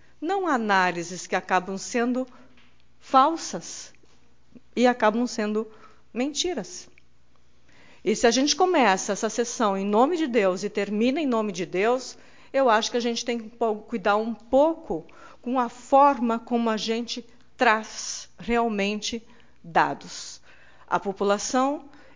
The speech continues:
ela confia nas nossas falas.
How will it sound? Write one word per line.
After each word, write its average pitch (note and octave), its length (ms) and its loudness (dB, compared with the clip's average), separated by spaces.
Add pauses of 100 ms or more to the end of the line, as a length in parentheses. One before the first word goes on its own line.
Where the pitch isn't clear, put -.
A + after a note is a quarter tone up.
ela G3+ 280 2
confia G#3 880 2 (920)
nas F3 220 0
nossas D#3+ 400 -4
falas. - 600 -10